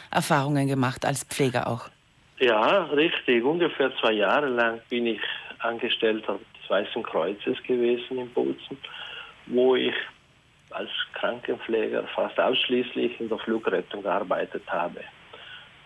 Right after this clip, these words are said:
Speaker 2: Und im Jahr siebenundachtzig, äh, am Stephanstag, am sechsundzwanzigsten Dezember, als ich in der Flugrettung gearbeitet habe, ich eben einen Flugunfall gehabt. Das war an Carapaz,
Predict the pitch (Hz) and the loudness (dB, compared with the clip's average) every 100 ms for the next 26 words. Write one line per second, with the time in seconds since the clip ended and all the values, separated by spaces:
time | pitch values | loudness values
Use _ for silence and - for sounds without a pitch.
0 | - 135 135 135 - 127 117 120 127 117 | -2 2 2 0 0 2 4 6 4 2
1 | - - 139 202 151 120 98 - - - | -4 -6 -2 0 0 2 2 0 -4 -10
2 | 101 98 - 98 95 - 101 - - 127 | -10 -10 -6 -6 -6 -8 -2 -2 2 0
3 | - 139 - 87 98 92 - 131 - 147 | 0 -6 -2 -2 -2 -8 -6 -6 -6 -10
4 | - 107 110 104 107 98 92 95 - 107 | -8 -8 -8 -6 -4 -4 -4 -8 -10 -6
5 | 127 156 95 - - - - 117 110 107 | -4 -4 -4 -6 -12 -10 -8 -8 -8 -10
6 | 104 - 123 120 104 98 101 95 101 127 | -10 -4 -2 0 0 -2 -4 0 0 2
7 | 123 123 - - 92 104 104 110 110 101 | 0 0 -4 -2 -2 -2 -2 -2 -2 0
8 | 104 104 98 107 110 110 101 - 95 104 | -2 -4 -8 -6 -6 -4 -6 -2 -2 -2
9 | - 87 85 - - - - - - - | -4 -4 -6 -10 -20 -20 -20 -16 -14 -14
10 | - - - - 120 131 127 135 - - | -14 -16 -18 -8 -2 2 4 4 0 -8
11 | - 113 107 - 87 143 156 139 139 143 | -4 -4 -4 -6 -4 -2 -2 -2 -2 -2